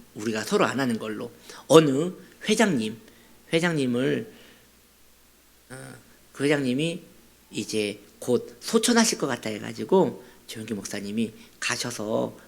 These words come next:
마지막 가시는 길 전도를 하셨대잖아요. "회장님, 예수님 믿으셔야 합니다.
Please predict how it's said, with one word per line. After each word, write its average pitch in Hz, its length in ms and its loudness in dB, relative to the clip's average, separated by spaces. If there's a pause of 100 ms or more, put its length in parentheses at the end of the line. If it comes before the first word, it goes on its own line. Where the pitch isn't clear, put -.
마지막 131 440 -2
가시는 123 420 -2
길 117 320 0 (220)
전도를 135 460 2
하셨대잖아요. 110 1000 -4 (540)
"회장님, 104 600 -8 (480)
예수님 147 360 -2
믿으셔야 120 480 -8
합니다. 120 500 -12